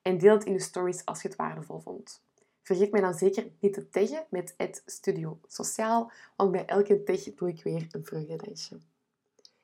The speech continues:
Geniet nog van uw ochtend, dag of avond en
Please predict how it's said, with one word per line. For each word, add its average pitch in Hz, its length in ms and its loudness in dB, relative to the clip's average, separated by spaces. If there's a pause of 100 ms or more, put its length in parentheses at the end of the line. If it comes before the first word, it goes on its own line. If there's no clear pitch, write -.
(180)
Geniet 202 400 6
nog 233 160 2
van 196 160 4
uw 175 220 -4
ochtend, 208 580 4
dag 170 300 -8 (200)
of 160 220 -12
avond 165 640 -8
en 147 300 -10